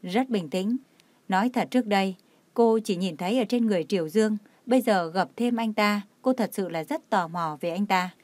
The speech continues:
Buổi họp báo diễn ra một cách có trật tự. Sau khi khởi động nghi thức khởi quay xong, liền tiến vào thời gian phỏng vấn truyền thông. Mọi người đổ xô đặt câu hỏi, các diễn viên cũng ung dung ứng đối.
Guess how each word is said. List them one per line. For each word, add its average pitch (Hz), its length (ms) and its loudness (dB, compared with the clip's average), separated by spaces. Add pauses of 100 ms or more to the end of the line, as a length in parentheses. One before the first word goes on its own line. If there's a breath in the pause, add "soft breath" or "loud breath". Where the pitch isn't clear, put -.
(340 soft breath)
Buổi 202 160 6
họp 170 180 -2
báo 190 240 2
diễn 214 220 0
ra 214 280 0
một 180 220 -2
cách 254 200 0
có 180 280 -2
trật - 220 -4
tự. 175 260 0 (160)
Sau 254 200 0
khi 262 140 2
khởi 185 200 0
động 175 280 0
nghi 220 120 2
thức 277 240 -4
khởi 165 300 0
quay 208 240 -2
xong, 196 300 2 (320 loud breath)
liền 185 300 4
tiến 226 180 4
vào 185 220 2
thời 170 200 -2
gian 208 260 0
phỏng 165 280 0
vấn 175 260 -2
truyền 170 200 0
thông. 185 240 0 (540 loud breath)
Mọi 214 180 6
người 196 140 0
đổ 180 180 0
xô 240 220 0
đặt 190 200 2
câu 233 140 0
hỏi, 165 340 2 (120)
các 240 160 2
diễn 226 180 2
viên 226 280 2
cũng 214 220 0
ung 220 220 2
dung 214 240 2
ứng 208 200 0
đối. 202 300 0